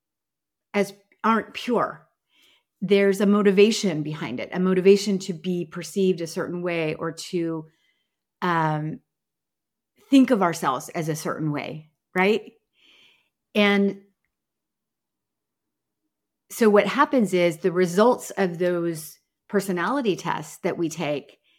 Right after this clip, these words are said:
they provide it an immediate, um, dopamine rush, you know,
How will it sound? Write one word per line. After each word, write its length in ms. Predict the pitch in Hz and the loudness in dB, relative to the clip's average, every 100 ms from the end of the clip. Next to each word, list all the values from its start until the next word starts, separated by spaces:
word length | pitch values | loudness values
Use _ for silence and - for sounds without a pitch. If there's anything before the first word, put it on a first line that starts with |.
| _ _ _ _ _ _ _ _ _ 202 | _ _ _ _ _ _ _ _ _ 2
they 120 | 220 | 2
provide 460 | 220 220 247 277 | 2 0 2 2
it 160 | 285 262 | 2 0
an 140 | 220 214 | 2 2
immediate, 840 | 208 240 254 247 233 226 196 - _ - | 4 4 4 2 0 0 -4 -6 _ -10
um, 880 | 180 196 190 185 180 180 180 175 175 - | -6 -4 -2 -4 -6 -8 -10 -10 -12 -6
dopamine 680 | 165 220 208 220 208 202 190 | 4 4 4 2 2 2 2
rush, 760 | 185 180 180 185 - - - _ - | 2 2 -2 -6 -14 -14 -18 _ -10
you 100 | 190 | -4
know, 340 | 185 175 175 | -2 -2 -4